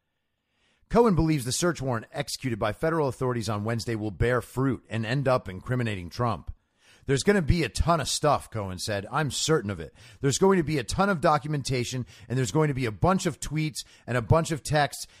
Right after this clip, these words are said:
and a bunch of God knows what else that they end up obtaining from these devices." "Do you think that Donald Trump is scared today?" Camerota asked Cohen. "I know so,"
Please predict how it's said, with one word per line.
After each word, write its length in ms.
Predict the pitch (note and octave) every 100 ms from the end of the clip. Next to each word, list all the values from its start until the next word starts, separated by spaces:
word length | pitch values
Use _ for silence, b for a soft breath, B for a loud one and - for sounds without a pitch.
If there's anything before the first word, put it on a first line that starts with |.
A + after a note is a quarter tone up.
| -
and 80 |
a 60 | A#2+
bunch 260 | G#2+ F3 D3
of 140 | A2
God 280 | D#3 D3+ D3
knows 260 | D3+ C#3+
what 180 | A#2 C#3+
else 380 | C#3+ C3 B2 - b b -
that 140 | B2+
they 220 | C#3+ D3
end 180 | C#3 D3
up 160 | C#3 -
obtaining 500 | B2 - D3 C#3 A#2
from 160 | B2
these 220 | B2 B2+
devices." 720 | A2 G2 A#2+ A#2+ - C#2 - - _ _ _ _ _ _ _ _ _ _ _ _
"Do 100 | C3+
you 200 | C#3 G3+
think 280 | - A3 E3
that 180 | F#3
Donald 360 | A2+ C#3+ E3+ D3+
Trump 320 | - E3+ C#3
is 200 | B2+ B2
scared 420 | - D#3+ F#3+ E3+
today?" 380 | A#2 A2+ A2 E2+ -
Camerota 680 | A2 A#2+ A2 A2 G#2 F2+
asked 360 | G2 G#2+ G2+ - - - _
Cohen. 440 | G#2+ A2+ E2 A#1 - _ _ _ b b b b -
"I 180 | D#3+
know 420 | C#3+ B2 C3+ C#3+ C#3+
so," 500 | - A#2+ F2+ B1